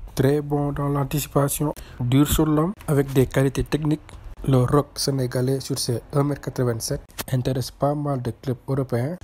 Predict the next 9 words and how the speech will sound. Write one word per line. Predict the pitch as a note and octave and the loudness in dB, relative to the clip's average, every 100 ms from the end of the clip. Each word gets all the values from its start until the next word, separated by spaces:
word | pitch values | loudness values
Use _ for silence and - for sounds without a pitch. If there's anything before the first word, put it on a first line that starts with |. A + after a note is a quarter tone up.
| - | -2
yu | B2+ | 0
ci | C3+ | 2
mel | C3+ C3 B2+ | 0 0 0
ni | B2+ A#2 | -2 -2
Liverpool, | A2 A#2 B2 A#2 - C#3 F3 F3 - - - - - | -2 -2 -2 -6 -4 -4 -4 -10 -18 -20 -20 -20 -6
Paris | C3 B2 | -2 0
Saint-Germain, | C#3 C3 C3 C#3 D3 D#3+ - - - - | 0 -2 -2 -2 -4 -6 -8 -18 -20 -4
Manchester | C#3+ C#3+ C#3+ D3 C3 | -2 0 0 0 0
United. | B2+ B2+ A#2+ D#3 | 0 -2 -4 -10